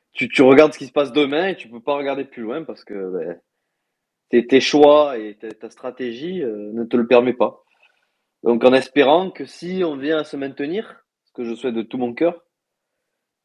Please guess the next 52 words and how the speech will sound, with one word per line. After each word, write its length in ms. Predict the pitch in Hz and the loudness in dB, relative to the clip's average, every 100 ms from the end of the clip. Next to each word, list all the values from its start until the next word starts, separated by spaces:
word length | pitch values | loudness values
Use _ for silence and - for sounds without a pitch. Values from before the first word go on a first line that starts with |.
| _ _ | _ _
qu'il 160 | 127 | 0
y 80 | 135 | 4
ait 140 | 143 143 | 6 4
certaines 400 | 165 - 156 151 | 0 0 0 2
choses 260 | 165 147 | 0 -2
qui 140 | - 131 | -4 -6
changent 420 | 170 175 196 147 | 0 0 0 -2
et 60 | |
qu'on 180 | 123 135 | -6 -6
essaie, 580 | 139 135 - 175 156 131 | -6 -8 -2 0 0 -4
qu'on 200 | 131 131 | -8 -8
essaie 240 | 135 165 | -8 -8
des 100 | 147 | -6
choses, 320 | 131 127 135 139 | -4 -4 -6 -10
qu'on 140 | - 117 | -16 -14
essaie 240 | 117 143 | -6 -4
de 80 | 131 | -4
bouger 360 | 120 127 123 139 | -4 -6 2 4
les 120 | 123 | 4
choses, 360 | - 139 151 | 6 6 6
que 400 | - - 101 101 - _ _ _ _ _ _ _ _ 139 | 0 -16 -14 -14 -16 _ _ _ _ _ _ _ _ 0
même 100 | 139 | 2
si 160 | - | 4
on 60 | 135 | 4
n'a 100 | 131 | 4
pas 160 | 135 | 2
d'argent, 560 | 127 123 127 147 165 156 | 0 -2 -6 -6 -4 -6
il 140 | 127 | -8
faut 160 | 120 127 | -8 -4
avoir 220 | 123 120 | -4 -6
des 240 | 120 120 120 | -10 -14 -12
idées, 400 | 127 156 170 165 | -4 0 0 0
il 80 | - | -4
faut, 560 | 120 110 107 107 107 _ _ _ _ | -8 -8 -6 -8 -10 _ _ _ _
il 100 | 127 | -14
faut 160 | - 156 | -2 0
essayer. 560 | 147 - 139 131 135 _ - | 0 0 -2 -2 -6 _ -20
Il 80 | - | -8
faut 120 | 123 | -6
essayer 460 | 123 135 131 151 | -4 -2 2 2
parce 240 | 170 123 - | 2 -2 -6
que 240 | 120 110 | -8 -8
sinon, 340 | 107 123 139 160 | -8 -8 -4 -4
sur 160 | - | 0
le 80 | 123 | 2
long 160 | 123 123 | 2 6
terme, 280 | 156 165 | 6 6
eh 40 | 123 | 4
ben, 280 | 107 104 104 _ _ _ _ _ _ | 0 0 -2 _ _ _ _ _ _
finalement, 420 | - 123 131 175 156 | -6 -2 2 4 2
on 20 | |
se, 160 | - | 0